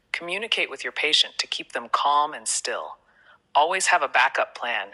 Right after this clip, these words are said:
in case the first attempt doesn't work. Thanks for watching. If you found this video helpful, give it a thumbs up, share it with your friends, and don't forget to subscribe for more medical tips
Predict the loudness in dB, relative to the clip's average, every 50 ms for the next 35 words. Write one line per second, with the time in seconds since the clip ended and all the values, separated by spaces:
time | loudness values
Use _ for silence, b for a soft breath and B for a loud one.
0 | -16 -18 -8 -6 -4 -4 -2 -4 -4 -6 -8 -2 0 2 2 2 0 0 0 0
1 | 0 0 -2 0 _ 2 2 2 0 -2 -6 -6 -6 -6 -6 -8 _ -10 -10 _
2 | _ _ _ _ _ _ _ _ _ _ _ _ _ _ _ _ _ _ _ _
3 | _ _ _ 0 2 2 2 2 2 4 6 6 6 6 4 0 -2 -8 -14 -20
4 | _ _ _ _ _ _ _ _ _ -10 -8 -8 -6 0 2 2 4 4 2 0
5 | 0 0 0 0 2 2 2 4 4 4 4 2 -2 0 0 -2 -2 -4 -4 -4
6 | -2 -2 -4 -4 -2 2 2 2 2 2 2 4 4 4 4 2 -2 2 4 4
7 | 4 4 2 -2 -4 -8 -8 -8 -8 -4 0 2 4 4 4 2 -4 -8 -10 -10
8 | -6 -4 -2 -2 -2 -4 -4 -4 -4 -4 -2 -2 -2 -4 -4 -2 0 -2 2 4
9 | 4 4 4 2 0 -6 -12 -10 -6 -2 -2 -2 0 0 0 0 0 -4 -4 -6
10 | -4 -4 -4 -4 -4 -4 -6